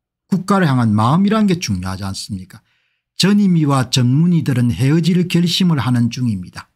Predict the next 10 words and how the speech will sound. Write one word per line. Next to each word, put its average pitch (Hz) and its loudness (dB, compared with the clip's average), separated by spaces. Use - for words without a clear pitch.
전체주의 175 2
국가와 131 -4
파시즘 170 -2
사회가 127 -4
돼버린 101 -8
겁니다. - -20
마음이 175 2
돌아선 156 -2
겁니다. 101 -20
그런데 170 0